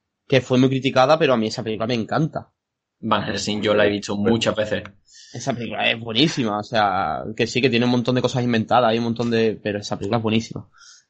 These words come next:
Speaker 1: Y para mí, los mejores hombres lobo que he visto en el cine son los de Van Helsing.
Speaker 2: Los de Van Helsing también son muy buenos. Y además se enfrenta a Drácula.
Speaker 1: Exactamente.
Speaker 3: Sí.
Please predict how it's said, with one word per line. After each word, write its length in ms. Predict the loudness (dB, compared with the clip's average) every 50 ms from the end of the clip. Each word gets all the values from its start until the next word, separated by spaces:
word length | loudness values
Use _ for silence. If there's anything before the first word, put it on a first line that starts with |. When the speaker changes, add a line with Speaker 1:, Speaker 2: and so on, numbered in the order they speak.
| _ _
Speaker 1:
Y 260 | 8 8 10 8 8
para 240 | 8 6 6 6 6
mí, 380 | 4 4 4 2 2 0 -4 -4
los 280 | -2 0 2 2 4 4
mejores 340 | 2 2 2 2 2 2
hombres 260 | 2 2 2 2 2 2
lobo 220 | 4 2 2 2
que 60 | 2
he 20 | 0
visto 180 | 0 0 0
en 60 | 0
el 80 | 0 0
cine 260 | 0 -2 0 0 0
son 160 | 0 0 -2 -2
los 60 | 0
de 60 | -2
Van 100 | -2 -4
Helsing. 460 | -4 -6 -6 -6 -6 -10 -10 -10 -14 _ _ _ _ _ _ _ _ _ _ _ _ _ _ _ _ _ _ -20 -20 -20 -20 _ _ -2
Speaker 2:
Los 120 | 0 2
de 60 | 4
Van 100 | 4 4 4
Helsing 200 | 2 -2 -2 0
también 160 | 0 0 0 0
son 140 | 0 -2 -2
muy 140 | 0 0
buenos. 340 | 0 0 0 -2 -2 -4 -8 -14 _ _ _ _ _ _ _ _ _ -20 -20 -20 _ _ _ _ _ -20 -20 -20 _ _
Y 80 | 4 4
además 300 | 4 4 2 0 0 0
se 60 | -2
enfrenta 340 | -2 -2 -4 -2 0 0 0
a 40 | 0
Drácula. 380 | 0 -2 -4 -6 -8 -12 -12 -14 -16 -16 -18 _ _ _ _ _ _ _ _ _ _ _ _ _ _ _ _ _ _ _ _ _ _ _ _
Speaker 1:
Exactamente. 640 | 2 2 2 2 0 0 2 4 4 4 2 -2
Speaker 3:
Sí. 40 | -10